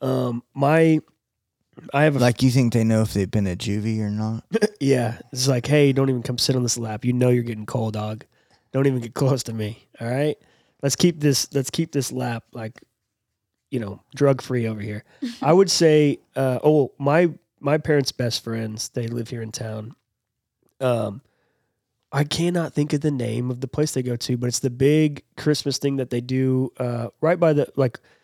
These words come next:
Speaker 1: um, where's the, where's the Texas State Fair at?
Speaker 2: Like the Cotton Bowl area?
Speaker 1: Yeah, but there's a name for it. Uh,
Speaker 2: Uh,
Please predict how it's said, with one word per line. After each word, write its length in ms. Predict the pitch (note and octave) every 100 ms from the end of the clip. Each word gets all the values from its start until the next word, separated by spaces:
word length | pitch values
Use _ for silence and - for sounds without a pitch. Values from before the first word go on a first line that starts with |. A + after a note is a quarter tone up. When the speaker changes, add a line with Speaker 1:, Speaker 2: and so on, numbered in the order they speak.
| _ _ _
Speaker 1:
um, 360 | C#3 C3+ B2 A2 -
where's 260 | G3 A#3+
the, 180 | F#3+ F3
where's 280 | - G3+ A#3+
the 120 | G3+ D#3
Texas 380 | - D#3+ -
State 240 | - C#3+ C3
Fair 240 | C#3 C#3+
at? 260 | D#3 E3 - _ _ _ _ _ _ _
Speaker 2:
Like 200 | - G2
the 80 | -
Cotton 460 | - F2+ F#2 A#2 A2+
Bowl 240 | A2 A#2
area? 120 | A2+ A#2
Speaker 1:
Yeah, 280 | F3 F3+
but 180 | D#3+ D3 -
there's 260 | C#3+ C#3+
a 60 | B2+
name 260 | B2+ B2+ B2
for 280 | - G#2+
it. 100 | G2 - _
Uh, 40 |
Speaker 2:
Uh, 840 | C3 A#2+ G#2+ G2+ G2+ G2+ F#2+ F#2